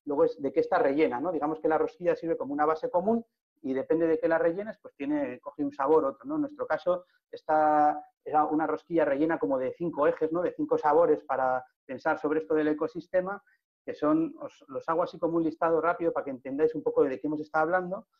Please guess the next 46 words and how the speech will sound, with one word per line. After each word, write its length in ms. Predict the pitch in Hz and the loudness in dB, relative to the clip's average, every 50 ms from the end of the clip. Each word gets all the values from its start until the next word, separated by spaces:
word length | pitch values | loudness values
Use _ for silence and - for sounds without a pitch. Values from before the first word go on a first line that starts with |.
| _ _ _ _ | _ _ _ _
y 80 | - 131 | -20 -12
serían 280 | - - 127 147 165 | -10 -6 -4 -4 -2
como 200 | 156 170 156 151 | 0 0 -2 0
cinco 260 | 151 165 160 151 151 156 | -2 -2 -2 2 2 2
ejes. 260 | 156 - - - - | 2 2 -2 -4 -4
El 120 | - 123 120 - | -4 -6 -4 0
cero, 380 | - 180 175 151 120 120 - - | 0 2 4 4 2 0 -2 -6
que 80 | - 123 | -12 -12
tiene 240 | - 143 151 156 151 | -6 -4 -4 -2 -2
que 80 | 151 | 0
ver 160 | 147 165 165 | 0 0 0
con 160 | 160 - 131 127 | 0 -4 -8 -8
el 100 | 123 120 | -10 0
qué 120 | - 156 | 2 2
y 140 | 160 156 156 | 2 2 0
quiénes, 440 | - 175 175 165 151 - 98 - _ _ | -2 0 0 0 0 -2 -6 -10 _ _
que 80 | - | -20
sería 240 | - - - 135 139 | -16 -14 -10 -10 -8
un 40 | 131 | -8
poco 200 | - - - - | -10 -12 -12 -12
como 160 | - 131 123 | -12 -10 -10
el 60 | 120 | -4
marco 260 | 127 143 143 - 151 - | -4 -4 -4 -4 -8 -8
común 240 | - 139 147 147 | -6 -4 -4 -2
del 140 | 143 143 143 | -2 -2 -4
ecosistema. 680 | 139 - - - - 151 - _ 185 185 185 185 185 190 - _ _ _ _ _ _ _ | -2 -4 -4 -6 -6 -12 -6 _ -2 -2 -2 -2 -6 -8 -10 _ _ _ _ _ _ _
El 160 | - 123 139 | -8 -2 0
uno, 180 | 160 160 156 147 | 0 2 2 0
que 120 | 156 156 | -2 -2
sería 580 | 156 - 147 151 175 170 156 156 147 143 143 - _ _ _ _ | -2 0 0 0 2 2 2 2 2 0 -4 -8 _ _ _ _
la 140 | - 139 139 | -4 -4 -2
pregunta 420 | - - 139 151 175 165 160 151 135 | 0 -2 0 0 0 0 0 0 0
de 300 | 135 131 131 135 - - | 0 -2 -4 -4 -6 -8
el 200 | - 143 131 123 | -8 -8 -8 -6
cómo 300 | 123 - 165 170 160 151 | 0 2 2 2 4 2
nos 140 | 147 147 143 | 2 0 0
relacionamos 680 | 143 147 147 143 139 - 139 143 165 165 151 135 - - _ | 0 0 0 0 -2 -2 -2 -2 -2 -2 -2 -4 -6 -6 _
hacia 240 | 139 131 - 135 135 | -8 -6 -2 -2 -2
dentro 220 | 147 151 156 165 | -2 0 0 2
del 100 | 160 156 | 2 2
ecosistema, 640 | 151 147 - 143 - 151 143 _ - 170 185 - 175 | 0 -2 -4 -8 -8 -10 -16 _ -4 -2 -2 -2 -4
¿no? 100 | 170 190 | -4 -4
La 80 | 185 165 | -4 -4
relación 320 | 131 131 - _ 147 147 | -6 -8 -10 _ -8 -8
entre 180 | 143 143 147 143 | -6 -4 -4 -4
agentes 500 | - - 180 180 180 - 196 208 - | -4 -4 -8 -8 -8 -12 -12 -12 -14